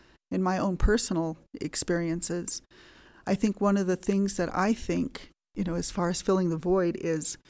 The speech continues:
being able to not only teach our own children who they are and where they come from, and then our own students about their history and everything. But my dream is to educate all people,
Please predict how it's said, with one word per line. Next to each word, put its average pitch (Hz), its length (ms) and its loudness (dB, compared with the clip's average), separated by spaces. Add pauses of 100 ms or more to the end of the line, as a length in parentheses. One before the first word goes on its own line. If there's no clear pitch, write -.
(120)
being 196 260 6
able 185 280 0
to 165 560 -2 (180)
not 196 220 4
only 208 200 0
teach 226 360 0
our 160 180 4
own 196 360 0 (440)
children 185 640 0 (420)
who 202 140 10
they 165 140 4
are 165 120 2
and 165 100 -2
where 165 120 0
they - 120 -2
come 170 260 -4
from, 165 460 -6
and 175 160 -2
then 175 160 0
our 165 160 0
own 175 160 0
students 226 500 2
about 170 400 0
their 160 140 -2
history 165 520 -4
and 160 100 -2
everything. 156 500 -4 (580)
But 180 300 2 (260)
my 208 720 4 (840)
dream 180 540 2
is 156 220 -2
to 165 420 2
educate 185 640 -4 (640)
all 180 180 4
people, - 580 -4